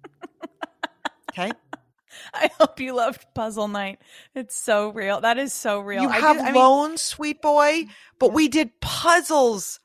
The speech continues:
Speaker 1: five nights instead of two. Please
Speaker 2: Mm-hmm.
Speaker 1: remember that when you're paying it off.
Speaker 2: Mm-hmm.
Speaker 1: So again, that's not a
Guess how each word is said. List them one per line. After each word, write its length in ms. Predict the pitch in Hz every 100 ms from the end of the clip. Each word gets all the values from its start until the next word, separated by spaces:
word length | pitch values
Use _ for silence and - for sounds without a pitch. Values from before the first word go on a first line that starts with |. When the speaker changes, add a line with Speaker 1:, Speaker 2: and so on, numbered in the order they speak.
| _
Speaker 1:
five 760 | - - 294 311 339 339 254
nights 500 | 285 269 240 226 -
instead 460 | 254 240 - 285 302
of 100 | -
two. 760 | - 311 320 311 311 302 311 - _ - _
Please 240 | - 311 294
Speaker 2:
Mm-hmm. 80 | 311
Speaker 1:
remember 380 | 294 285 302
that 260 | 277 240 202
when 100 | 233
you're 100 | 233
paying 360 | - 247 233 226
it 60 |
off. 500 | 226 202 175 - - _ _ _ _ _
Speaker 2:
Mm-hmm. 380 | 190 208 202
Speaker 1:
So 380 | 202 302 269 254 240
again, 560 | 247 349 339 190 180 - _ _ _ -
that's 180 | 269
not 140 | 339
a 60 | 320